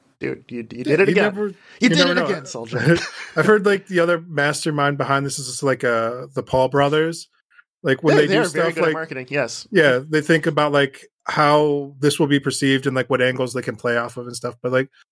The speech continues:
Speaker 2: as you said, like, about putting, like, uh, your brand in different silos, like, they say this for editing, like, in game content and YouTube, 'cause YouTube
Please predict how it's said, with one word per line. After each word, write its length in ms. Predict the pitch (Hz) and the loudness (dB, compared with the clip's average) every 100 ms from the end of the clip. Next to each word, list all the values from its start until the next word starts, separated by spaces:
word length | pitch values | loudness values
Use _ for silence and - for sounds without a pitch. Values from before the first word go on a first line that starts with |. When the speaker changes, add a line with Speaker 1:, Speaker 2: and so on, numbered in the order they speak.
| _ | _
Speaker 2:
as 100 | 170 | 0
you 60 | 170 | 2
said, 140 | - 196 | 4 2
like, 80 | 156 | 2
about 220 | 175 - | -2 0
putting, 160 | 175 | 0
like, 180 | 165 151 180 | 0 -2 -2
uh, 180 | 151 135 | 2 2
your 140 | 135 135 | 2 0
brand 340 | 135 135 147 | 0 0 -2
in 80 | 143 | -4
different 300 | 139 147 135 | -4 -4 0
silos, 360 | 123 131 127 | 2 2 0
like, 120 | 135 - | -6 -4
they 100 | - | 0
say 160 | 147 | 4
this 160 | 143 135 | 4 2
for 340 | 143 127 131 _ _ _ _ _ _ | -2 -2 -6 _ _ _ _ _ _
editing, 540 | 147 143 147 143 135 143 _ | 2 4 2 -2 -6 -14 _
like, 160 | 139 127 | -2 -2
in 160 | 127 | -4
game 260 | 120 127 135 | 0 0 0
content 400 | 131 127 135 127 | -2 0 0 0
and 140 | 123 | -2
YouTube, 300 | 123 131 113 | -4 -4 -6
'cause 160 | 131 120 | -6 -2
YouTube 400 | 147 175 170 | 0 4 2